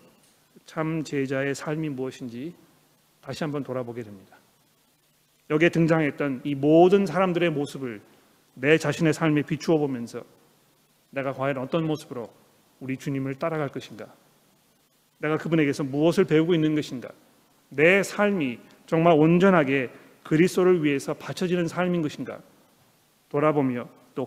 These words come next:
회개하며 또 새로운 용기를 얻는 교우 여러분들 되시기를 기도합니다. 기도하겠습니다. 하나님 아버지, 우리 앞에 서신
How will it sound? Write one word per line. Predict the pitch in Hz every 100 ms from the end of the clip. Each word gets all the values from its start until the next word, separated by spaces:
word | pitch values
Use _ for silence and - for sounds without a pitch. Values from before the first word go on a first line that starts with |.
| -
회개하며 | 147 139 135 117 110 _ _ _ _ _ -
또 | 120
새로운 | - 185 196
용기를 | 156 160 156 156
얻는 | 135 113 101 - _ _ _ _ _ -
교우 | 139 139
여러분들 | 127 123 123
되시기를 | 120 - 156
기도합니다. | - - 95 101 98 - _ _ _ _ -
기도하겠습니다. | - 127 123 110 104 - - - _ _ _ _ _ _ _ _ _ _ _ _ _ _ _ _ _ _ _ _ _ _ _ _ _ _ _ _ _ _ _ _ _ -
하나님 | 156 151 139
아버지, | 123 123 123 120 143 156 - _ _ _ _ _ _ _ _ _ _ _ _ _ _ _ _ _ _ _ _ _ _ _ _ - _ _ _ _ _ _ _ _ _ _ _ _ _ _ _ _ _ _ _ -
우리 | 151
앞에 | 151 156
서신 | 147 143 - 143 135 117